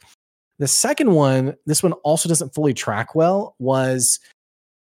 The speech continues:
all the gods who came to Exandria, um, during the founding. Could it be that there was one or two that were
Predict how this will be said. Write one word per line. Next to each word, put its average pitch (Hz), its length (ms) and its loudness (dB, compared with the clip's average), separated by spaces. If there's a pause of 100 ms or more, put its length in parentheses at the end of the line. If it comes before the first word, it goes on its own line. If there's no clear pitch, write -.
(280)
all 147 240 4
the 160 100 2
gods 127 500 0
who 117 140 -6 (100)
came 143 540 -2
to 117 440 -2
Exandria, 104 1040 -2 (500)
um, 104 320 -2
during 139 400 2
the 127 80 2
founding. 104 840 -2 (1000)
Could 165 140 4
it 131 120 -2
be 143 220 6
that 135 240 0
there 131 160 4
was 120 280 2
one 120 360 0
or 127 200 -4
two 127 520 2
that 113 260 0
were 107 680 -2